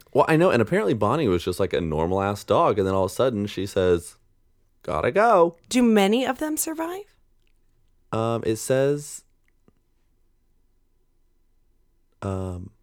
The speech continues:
Speaker 1: over a hundred dogs have died.
Speaker 2: Oh my God.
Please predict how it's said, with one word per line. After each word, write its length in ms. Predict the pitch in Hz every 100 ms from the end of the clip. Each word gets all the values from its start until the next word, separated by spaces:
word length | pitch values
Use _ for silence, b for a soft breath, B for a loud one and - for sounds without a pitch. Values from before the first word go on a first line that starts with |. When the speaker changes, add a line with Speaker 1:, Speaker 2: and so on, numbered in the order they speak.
| _ _ _ _ _ _ _ _
Speaker 1:
over 180 | - 117
a 40 | 110
hundred 340 | 113 110 104
dogs 360 | 98 92 82 -
have 140 | 82
died. 380 | - - - - _ _ _ _ _ _ _ _ _ -
Speaker 2:
Oh 80 | 262
my 280 | 320 277 143 -
God. 540 | 170 185 285 240 147